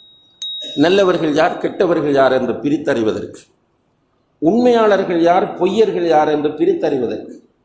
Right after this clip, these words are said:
மூமின்கள் யார், முனாஃபிக்குகள் யார் என்று பிரித்தறிவதற்கு அல்லாஹ் சோதிக்கிறான். நம்முடைய நிலைப்பாடு என்ன ஆகிறது?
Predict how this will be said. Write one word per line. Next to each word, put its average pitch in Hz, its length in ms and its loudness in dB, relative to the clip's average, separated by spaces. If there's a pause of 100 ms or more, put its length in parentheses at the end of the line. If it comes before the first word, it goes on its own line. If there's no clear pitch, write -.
(420)
மூமின்கள் 220 560 2
யார், 190 280 4
முனாஃபிக்குகள் 202 680 0
யார் 165 220 4
என்று 156 240 0
பிரித்தறிவதற்கு 175 1000 0
அல்லாஹ் 202 420 -2
சோதிக்கிறான். 220 520 -2 (720)
நம்முடைய 208 380 2
நிலைப்பாடு 190 460 0
என்ன 160 180 -2
ஆகிறது? 147 380 -4